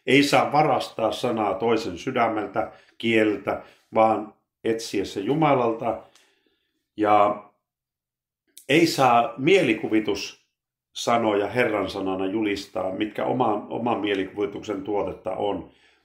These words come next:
vaan, vaan, tuota, julistaa Jumalan sana semmosena kuin on. Jumalan siunausta tähän päivään, ja <clears throat> vielä haluan sanoa sen, että,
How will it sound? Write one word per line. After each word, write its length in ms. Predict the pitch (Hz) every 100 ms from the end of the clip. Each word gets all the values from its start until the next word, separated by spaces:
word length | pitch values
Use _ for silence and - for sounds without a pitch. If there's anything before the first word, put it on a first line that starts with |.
| 113
vaan, 500 | 123 123 107 - - _ _ _ _ _ _ _ _ _ 107
vaan, 240 | 113 110
tuota, 640 | - 110 110 110 110 - _ _ _ _ -
julistaa 760 | 127 156 143 - - 110 110 -
Jumalan 480 | 143 156 120 104 98
sana 300 | 123 110 104
semmosena 540 | 113 101 98 95 95
kuin 200 | - 107
on. 240 | 113 - - - - 143
Jumalan 360 | 160 165 127
siunausta 540 | - 139 120 107 - 110
tähän 340 | 127 123 113
päivään, 680 | - 117 110 92 98 95 92
ja 240 | 104 - - - _ _ -
<clears throat> 480 | - 190 175 -
vielä 240 | 139 - 139
haluan 340 | 139 135 127
sanoa 320 | 107 139 123
sen, 280 | 104 120 107
että, 380 | 107 - 107